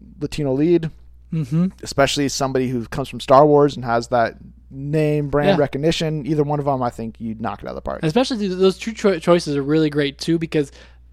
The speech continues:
Speaker 2: South America is, like, one of the more, I mean, it's pretty well,
Speaker 1: Mm-hmm.
Speaker 2: um, you know, civilized
Speaker 1: Explored, yeah.
Speaker 2: or, you know, uh, advanced,
Speaker 1: Mm-hmm.
Speaker 2: but it's also a place that's never touched.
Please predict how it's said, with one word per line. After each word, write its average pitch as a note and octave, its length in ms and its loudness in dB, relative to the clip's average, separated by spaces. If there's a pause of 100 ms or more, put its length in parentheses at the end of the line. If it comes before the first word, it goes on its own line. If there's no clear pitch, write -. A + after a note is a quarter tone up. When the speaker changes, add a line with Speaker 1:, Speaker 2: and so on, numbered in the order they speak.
Speaker 2:
South - 280 -2
America D#3+ 460 0
is, C3+ 240 -2
like, C#3 400 -6 (400)
one E3 160 6
of D#3+ 60 0
the D3+ 80 -2
more, C#3+ 260 2
I D#3 80 -2
mean, D#3+ 300 -2
it's - 320 -8 (560)
pretty G3 300 6
well, C#3 500 2 (120)
Speaker 1:
Mm-hmm. C#3 300 -8
Speaker 2:
um, B2+ 540 -6 (1200)
you G#3+ 80 2
know, A#2+ 380 -2
civilized C3 720 0
Speaker 1:
Explored, - 0 - (260)
yeah. F#3+ 60 6
Speaker 2:
or, C#3+ 280 4
you E3+ 140 0
know, C3 260 -2
uh, C3 460 -6 (520)
advanced, D#3 640 2
Speaker 1:
Mm-hmm. B2+ 160 -10
Speaker 2:
but F3 100 4
it's E3 160 -2
also G3+ 340 2
a F#3 60 6
place F#3 180 2
that's D3+ 180 -4
never D3 460 0
touched. - 560 -8